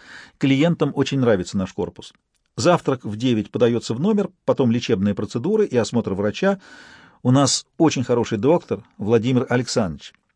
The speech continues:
Если случаи с осложнениями, вас будет смотреть главный врач Владислав Константинович. Но он и так ваши снимки обязательно посмотрит. И медкарту, само собой».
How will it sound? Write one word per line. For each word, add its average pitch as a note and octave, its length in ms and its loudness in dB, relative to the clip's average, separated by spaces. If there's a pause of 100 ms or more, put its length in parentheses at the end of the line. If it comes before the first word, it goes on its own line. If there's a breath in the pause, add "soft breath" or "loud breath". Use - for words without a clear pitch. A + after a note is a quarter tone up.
(380)
Если D3 420 2
случаи D3+ 440 0
с C3+ 100 -6
осложнениями, D3 840 0 (520 loud breath)
вас D3+ 280 4
будет D3+ 300 0
смотреть C3+ 320 0
главный C#3 380 0
врач F#2+ 520 -2
Владислав G2+ 480 -4
Константинович. A#2 760 -6 (560)
Но A2 120 2
он C3+ 120 2
и - 40 -2
так G#3 280 2
ваши D3 260 0
снимки C3 320 -2
обязательно C3+ 640 0
посмотрит. A2+ 520 -4 (320)
И E3 120 4
медкарту, D#3 480 2
само D3 220 -4
собой». C#3+ 340 -4